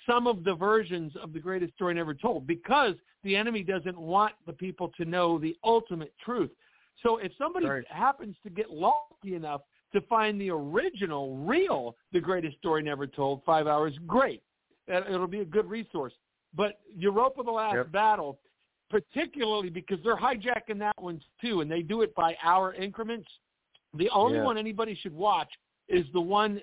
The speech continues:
Speaker 1: that is on BitChute that has a picture of a blonde girl that has over
Speaker 2: It has a woman on it.
Speaker 1: two million views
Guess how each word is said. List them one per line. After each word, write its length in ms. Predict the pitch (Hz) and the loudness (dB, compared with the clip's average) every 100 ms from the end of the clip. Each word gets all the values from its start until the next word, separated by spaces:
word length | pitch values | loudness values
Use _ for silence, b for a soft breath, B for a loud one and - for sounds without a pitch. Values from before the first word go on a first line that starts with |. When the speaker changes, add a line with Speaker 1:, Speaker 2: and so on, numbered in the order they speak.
| 151 | -4
Speaker 1:
that 220 | 180 175 | -2 -2
is 180 | 175 160 | -2 0
on 220 | 190 202 170 | 2 0 2
BitChute 520 | 208 214 - 185 156 | 0 0 -6 -10 -8
that 100 | 165 | -4
has 180 | 180 165 | -4 -4
a 60 | |
picture 380 | 147 196 - 180 | -6 -6 -2 -2
of 80 | 151 | 0
a 60 | |
blonde 420 | 139 156 170 180 156 | 0 4 4 4 2
girl 280 | 156 143 B B - | 2 2 B B 2
that 140 | 170 | 4
has 200 | 180 175 - | 6 4 2
over 280 | 196 175 165 | 0 2 2
Speaker 2:
It 80 | |
has 160 | 135 139 | 4 6
a 40 | |
woman 120 | 147 - | 8 8
on 0 | |
it. 80 | 196 | 6
Speaker 1:
two 20 | |
million 420 | 208 196 185 151 | 6 4 2 0
views 400 | 120 147 180 208 | -4 0 2 2